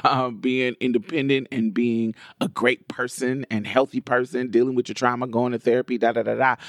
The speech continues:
so that when you do meet somebody great, the potential is even stronger for you to <laughs> flourish a love in a healthy way. I think it's just,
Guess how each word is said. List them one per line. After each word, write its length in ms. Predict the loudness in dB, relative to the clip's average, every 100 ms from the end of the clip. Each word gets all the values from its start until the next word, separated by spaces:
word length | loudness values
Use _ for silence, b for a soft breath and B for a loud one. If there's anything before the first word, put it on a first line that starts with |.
| B
so 120 | 0
that 160 | 2 0
when 100 | -2
you 120 | -2
do 240 | 2 2 2
meet 220 | -2 -2
somebody 340 | -2 -2 -2
great, 380 | -2 0 0 -2 B B -4
the 120 | -4
potential 520 | -4 -4 -2 2 2
is 140 | 0 -2
even 220 | -4 -4
stronger 580 | -2 -2 -2 -2 -2 -4
for 220 | 0 0
you 180 | 2 0
to 420 | 2 2 2 0 -4
<laughs> 140 | -16 -14
flourish 480 | 2 4 4 2 0
a 60 |
love 420 | 0 0 0 -2
in 100 | -2
a 60 | -4
healthy 320 | -2 -2 0
way. 400 | 0 0 -2 -6 B B B -6
I 100 | -4
think 220 | -4 -2
it's 120 | -2
just, 220 | -2 -6